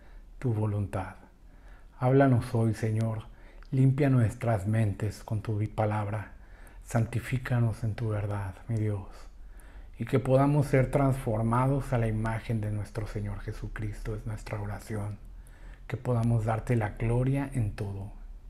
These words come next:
A ti, Señor Jesucristo, y a ti, Padre, de quien eres dueño de toda la gloria, el honor y la honra.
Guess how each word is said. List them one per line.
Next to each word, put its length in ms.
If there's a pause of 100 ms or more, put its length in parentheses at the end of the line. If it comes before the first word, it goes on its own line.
(640)
A 120
ti, 300 (120)
Señor 320
Jesucristo, 680
y 60
a 160
ti, 80
Padre, 540 (600)
de 120
quien 340 (300)
eres 340
dueño 320
de 80 (180)
toda 280
la 140
gloria, 520
el 120
honor 360
y 80
la 160
honra. 380